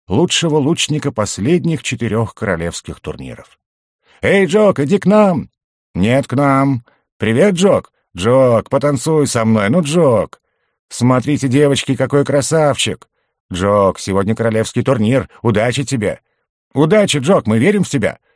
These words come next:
«Эй, Джок, давай выпьем кружечку!» «За пятую победу, Джок!»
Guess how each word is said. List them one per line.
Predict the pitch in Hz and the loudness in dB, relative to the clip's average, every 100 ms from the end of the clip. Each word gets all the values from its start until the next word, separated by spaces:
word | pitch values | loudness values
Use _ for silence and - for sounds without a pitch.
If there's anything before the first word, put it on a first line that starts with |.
| _ _ | _ _
«Эй, | - 110 117 | -2 2 2
Джок, | 90 123 123 117 92 | 2 2 4 2 2
давай | 117 131 135 | 0 0 0
выпьем | 147 143 151 | 0 0 -2
кружечку!» | 160 135 110 - 95 67 _ _ _ _ _ _ - | 0 -2 -2 -4 -6 -8 _ _ _ _ _ _ -2
«За | 120 156 | 0 0
пятую | - 175 170 175 170 | 2 0 2 0 2
победу, | 180 202 196 147 127 87 - _ | 2 4 4 4 2 0 -6 _
Джок!» | 90 92 135 156 151 127 87 - | -4 0 2 4 4 2 -2 -10